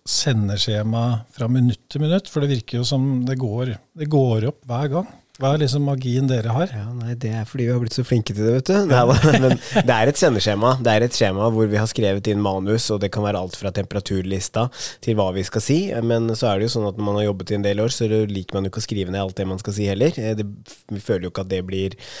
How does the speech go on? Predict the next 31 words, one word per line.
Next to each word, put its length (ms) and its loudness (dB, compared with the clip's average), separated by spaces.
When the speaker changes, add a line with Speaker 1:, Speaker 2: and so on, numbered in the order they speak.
Speaker 2:
det 140 -2
må 80 6
være 160 2
spontant, 420 0
og 60 -2
det 80 0
blir 160 0
mer 160 0
levende 400 0
og 80 -2
bedre, 320 0
Speaker 1:
Ja. 160 0
Speaker 2:
eh, 640 0
hvis 240 -4
det 140 0
kommer, 380 0
eh, 420 -2
der 220 -2
og 80 0
da. 140 4
Men, 240 6
<clears throat> 240 -2
men 220 6
det 80 6
er 80 2
viktig 400 0
å 160 4
legge 480 0
inn 260 2
låter 760 0
og 400 2